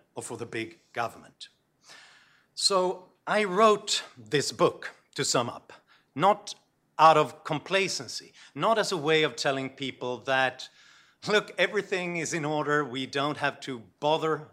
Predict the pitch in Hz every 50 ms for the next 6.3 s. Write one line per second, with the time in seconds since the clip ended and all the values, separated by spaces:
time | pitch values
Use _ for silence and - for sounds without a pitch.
0 | _ _ - 113 101 139 139 135 135 135 - 139 131 120 - - 135 131 131 123
1 | - 131 123 120 123 120 120 120 113 107 127 151 156 - - - - 131 131 123
2 | 110 123 123 120 120 117 113 - - - _ _ 117 113 117 120 117 120 - -
3 | 117 117 113 110 107 107 - - - 110 131 139 113 - - _ _ - - -
4 | - - - - - _ - 156 196 208 196 196 185 170 - 156 143 - - 151
5 | 143 139 - - 147 - 151 135 - - - 139 151 156 147 127 110 107 143 220
6 | 220 151 120 - -